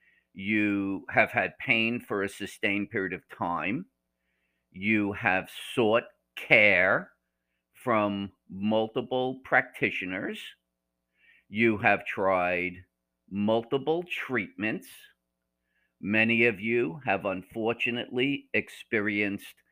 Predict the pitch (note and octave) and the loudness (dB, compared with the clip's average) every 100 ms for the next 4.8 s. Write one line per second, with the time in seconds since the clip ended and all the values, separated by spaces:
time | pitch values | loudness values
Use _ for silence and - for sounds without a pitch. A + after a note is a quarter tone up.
0 | _ _ - - D#3+ A#2+ G#2+ A2+ A2+ C3 | _ _ -12 4 6 6 4 -2 0 -2
1 | C#3+ - F#2 G2+ G2+ G#2+ F#2+ F2 G#2 G2+ | -2 -6 0 0 0 -2 -4 -2 -2 0
2 | - A#2 F3 G#3+ _ _ _ _ _ - | 0 -2 -2 -8 _ _ _ _ _ -2
3 | G#2 G2+ G#2 G2+ G#2 F#2 F#2 F#2+ F#2 - | 0 2 0 -2 -4 -6 -4 -4 -4 -8
4 | G2 F2 F#2 - F#2+ G2 C3+ A#3+ | -6 -4 -6 -2 0 2 0 -2